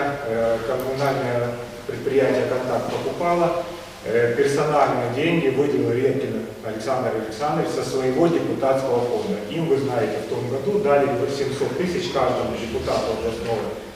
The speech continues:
совета деньги, сто тысяч из своих семьсот он распределил непосредственно на эту вывеску.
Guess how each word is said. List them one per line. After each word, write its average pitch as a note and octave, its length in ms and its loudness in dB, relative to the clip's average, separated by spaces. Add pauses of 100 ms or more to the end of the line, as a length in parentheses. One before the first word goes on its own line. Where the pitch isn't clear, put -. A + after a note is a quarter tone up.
(120)
совета C#3+ 1000 4
деньги, B2 280 0
сто - 280 6
тысяч - 560 2
из - 160 -8
своих B2 280 0
семьсот E3 600 -2 (360)
он D#3+ 300 2 (420)
распределил D3+ 840 0
непосредственно A#2 680 -2
на - 20 -2
эту B2 180 -2
вывеску. - 440 -8